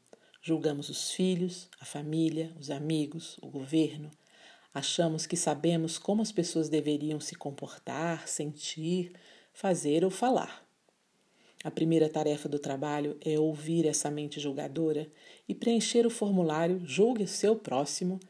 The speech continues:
sem piedade. Usamos esses julgamentos como pontos de partida para a autoconscientização.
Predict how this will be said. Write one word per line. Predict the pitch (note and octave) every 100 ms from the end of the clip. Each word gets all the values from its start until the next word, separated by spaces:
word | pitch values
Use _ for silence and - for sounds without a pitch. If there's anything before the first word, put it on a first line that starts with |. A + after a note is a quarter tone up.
| _ _
sem | - - A#3+
piedade. | C4+ D4+ C4+ C#3+ A2 B2 - _ _ _ _ _ _ _ _ _ _ - - -
Usamos | D#3 D3+ E3 D3+
esses | D3+ - C#3+
julgamentos | D3+ C#3+ C#3 D3+ D#3 D#3 -
como | E3+ E3
pontos | - G3+ A3+ G#3+
de | G3+
partida | G3 F#3 - - F#3 F3+
para | F3+ E3+
a | D#3
autoconscientização. | D#3+ E3+ - E3+ - E3 E3 E3+ F3 F3 - C#3